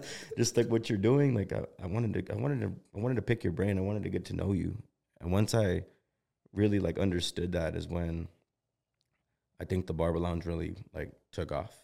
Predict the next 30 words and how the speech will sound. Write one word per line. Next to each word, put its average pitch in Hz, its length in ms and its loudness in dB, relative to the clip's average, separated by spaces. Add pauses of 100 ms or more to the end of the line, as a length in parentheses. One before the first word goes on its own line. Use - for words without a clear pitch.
(1040)
was 85 120 -8
because 78 440 -4
a - 80 -4
lot, 85 280 0
all 87 140 2
the 87 80 0
people 92 280 -4
that 78 160 -4
are 78 80 -2
there, 82 480 0 (720)
you 90 80 -8
know, 87 80 0
we're, 82 280 0
we're 92 220 2
impacting 87 380 -4
their 80 80 -2
lives - 220 -6
forever. - 500 -8
And 92 140 -10
for - 80 -6
me, 87 180 2
like, 78 220 -4
that 71 180 -4
was 76 320 -8 (640)
definitely 80 720 -2 (1120)
my 87 140 -2
why. 78 440 -2 (1160)
'Cause 87 140 0
I 87 40 2
think 101 300 2